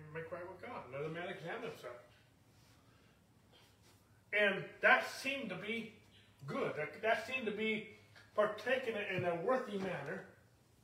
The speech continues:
Okay? And, um, it, it, it fit. It seemed to fit. But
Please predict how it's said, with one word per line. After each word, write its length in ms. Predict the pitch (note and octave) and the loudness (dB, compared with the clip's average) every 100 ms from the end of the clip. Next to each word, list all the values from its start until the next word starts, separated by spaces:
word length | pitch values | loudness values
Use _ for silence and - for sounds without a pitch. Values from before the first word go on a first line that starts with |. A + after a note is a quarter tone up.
| _ - - D#3 | _ -20 -20 -4
Okay? 260 | F3+ F#3+ - - - - - - - - - | 0 0 -2 -12 -20 -20 -20 -20 -20 -16 -6
And, 200 | F3+ E3+ E3+ - | 2 2 0 -4
um, 320 | E3+ E3+ D#3+ D3 - - - F#3+ | 2 2 2 -2 -8 -20 -12 -6
it, 60 | |
it, 240 | F#3+ G3 - | -4 -4 -4
it 60 | - - | -6 2
fit. 240 | E4+ - - - | 2 2 -4 -8
It 100 | D#3 | -4
seemed 200 | A#3+ A3+ | -4 -2
to 60 | |
fit. 340 | D4+ D4 - - - - - - - - - - - - - | 4 4 4 -6 -16 -20 -20 -20 -20 -20 -20 -20 -20 -20 2
But 440 | A3 A#3 A#3 - | 10 10 10 0